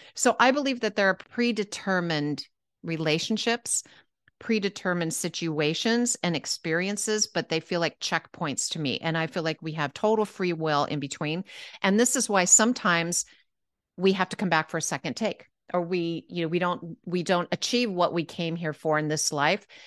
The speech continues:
Um, so we have to c-, come in and do it a second or a third time, because we do have this freedom to, it, you know, I feel like we're the, we're the pilot of our, of our, our plane, you know, and we can follow the flight path.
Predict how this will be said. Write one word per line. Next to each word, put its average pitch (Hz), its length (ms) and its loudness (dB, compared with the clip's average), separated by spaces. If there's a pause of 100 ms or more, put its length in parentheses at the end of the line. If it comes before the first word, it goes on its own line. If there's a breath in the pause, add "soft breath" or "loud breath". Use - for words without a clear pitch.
(260 loud breath)
Um, 185 180 2
so 185 260 4
we 190 180 2
have 175 240 2
to 180 140 -2
c-, 170 160 -10
come 160 220 -6
in 175 140 -2
and 185 100 -2
do 196 160 0
it 214 120 2
a 220 100 0
second 262 340 -2
or 269 140 -2
a 269 40 -4
third 381 360 -4
time, - 340 -6 (300 loud breath)
because 202 360 2
we 196 140 -2
do 233 360 0
have 170 360 0
this - 220 -4
freedom 151 580 -4 (1120)
to, 151 640 0 (300)
it, - 140 -6 (100)
you 208 100 2
know, 202 80 2
I 208 140 4
feel 240 160 0
like 233 180 0
we're 220 180 2
the, 214 280 2 (140)
we're 202 140 0
the 202 120 -4
pilot 196 360 0
of 160 140 -4
our, 151 140 -2 (200)
of 151 140 -4
our, 139 160 -6 (360)
our 135 220 0 (120)
plane, 185 360 -2 (120)
you 156 100 -6
know, 143 160 2
and 170 160 0
we 180 80 -2
can 175 160 -2
follow 180 360 4
the 185 100 0
flight 190 320 0
path. 226 260 0